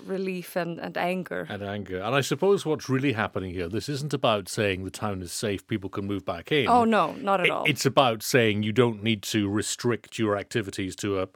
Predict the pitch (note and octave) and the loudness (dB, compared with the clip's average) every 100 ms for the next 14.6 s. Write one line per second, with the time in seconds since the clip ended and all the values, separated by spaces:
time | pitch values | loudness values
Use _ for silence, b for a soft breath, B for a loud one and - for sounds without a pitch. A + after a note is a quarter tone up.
0 | - - A#2+ A2 G2 F#2+ G#2 G2+ F2 D#2 | -10 -2 4 6 6 4 2 0 -6 -10
1 | D#2 - E3+ - A2 G2 G2 F#2 G2 F2 | -6 -2 0 0 -2 -2 -4 -4 -4 -4
2 | - G#2+ G2 D2+ C2+ A2+ F#2+ C#3 G2+ B2 | -6 -4 -4 -6 -6 0 2 2 2 0
3 | A#2+ A2 A2+ A#2 G#2 - G2 G#2+ - A2 | 0 0 0 0 -2 -2 -2 -2 -2 -2
4 | G2+ - F#2+ G2+ G2 G2+ G2+ G2 F#2 - | -2 -4 -4 -4 -4 -2 -4 -4 -8 -8
5 | G#2+ D#2 - G3 G#3 F#3 G3 F#3+ G#3+ A#3 | -8 -10 -10 -4 -2 -2 0 0 0 2
6 | A3 A3+ A3+ F#3 F#3+ G#3 G#3 F#3 G#3 A3+ | 2 2 2 2 2 2 0 -6 -2 0
7 | G3+ D#3+ - - F3 E3+ E3+ F3+ G3 F3+ | 0 -2 -6 -2 0 2 0 0 0 -2
8 | F3+ E3 F#3 F3+ F3 F3 F3 - - A3+ | -6 -4 -4 -2 0 0 -2 -8 -8 -6
9 | - A#3 G3+ F#3+ - G3 G3+ - F#3+ F3 | -4 -2 0 -2 -4 -6 -6 -4 -2 -2
10 | F#3+ F#3 F3+ F3 - B3+ G#3 G#3 G#3 G#3 | -4 -6 -6 -8 -6 2 2 2 -4 -4
11 | G#3 F3 - - - F#2+ D#3+ C3 - G#3 | -2 -2 -4 -8 -8 -6 -6 -6 -2 -2
12 | - G#3 A3 G#3 G3+ G3 G#3 F#3+ G3+ F#3+ | -2 -2 2 2 2 -4 -6 -2 -2 -2
13 | F#3+ F#3+ F#3+ E3 E3+ G3 F#3 - G3+ - | -2 -2 -2 -4 -6 -6 -4 -6 -10 -8
14 | G#3 - B3 A3+ G#3+ G3+ | -8 -6 0 2 4 2